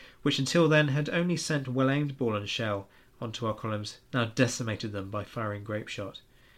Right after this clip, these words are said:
Hardly had we gone a hundred steps than the commander of our second battalion,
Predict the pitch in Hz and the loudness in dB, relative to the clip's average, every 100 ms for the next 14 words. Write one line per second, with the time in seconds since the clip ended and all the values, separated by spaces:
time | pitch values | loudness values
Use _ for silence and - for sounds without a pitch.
0 | _ - 139 135 135 107 117 123 120 127 | _ 0 4 4 4 0 -2 0 2 2
1 | 120 113 110 - _ 110 - 139 127 120 | 2 0 -6 -12 _ -10 -4 -2 -2 -4
2 | - 113 - - - - - - 135 127 | -4 -4 -4 -12 -14 -20 -20 -2 0 4
3 | 131 127 147 147 131 127 117 147 139 143 | 4 4 2 4 4 2 2 0 -2 -4
4 | 131 117 107 101 | -4 -2 -2 -4